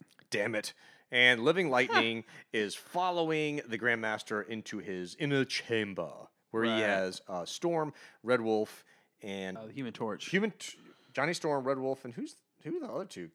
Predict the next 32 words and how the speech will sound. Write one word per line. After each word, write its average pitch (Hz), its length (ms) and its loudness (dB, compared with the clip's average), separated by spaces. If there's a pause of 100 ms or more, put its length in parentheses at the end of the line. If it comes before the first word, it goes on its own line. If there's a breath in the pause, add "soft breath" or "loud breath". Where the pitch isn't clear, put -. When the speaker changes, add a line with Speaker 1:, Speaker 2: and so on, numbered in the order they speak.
(140)
Speaker 1:
characters? 127 80 -2
Speaker 2:
Um, 120 440 2
Speaker 1:
Uh, 123 80 6
there 120 100 6
must 117 140 8
be, 117 40 0
Speaker 2:
there's 123 120 2
Speaker 1:
like, 113 140 4
Speaker 2:
the 113 60 2
Black 131 260 4 (100)
Speaker 1:
the 143 80 -2
Speaker 2:
Dwarf 135 420 4
Speaker 1:
Black 120 160 2
Speaker 2:
and 110 100 2
one 120 140 6
Speaker 1:
Dwarf 117 80 6
Speaker 2:
of 107 100 -4
the, 110 260 2
Speaker 1:
and 104 100 2
Speaker 2:
uh, 101 40 -2
Lethal 104 300 -2
Legion. 101 460 -8
Speaker 1:
Right, 95 200 0
correct. 98 240 -2
Speaker 2:
Yeah. 98 220 -8 (340 loud breath)
Speaker 1:
They're 127 160 6
all 117 200 4
in 110 160 -4 (160)
Speaker 2:
You 156 60 2
remember 262 280 8
Speaker 1:
stasis. 208 100 6
Speaker 2:
them? 147 420 6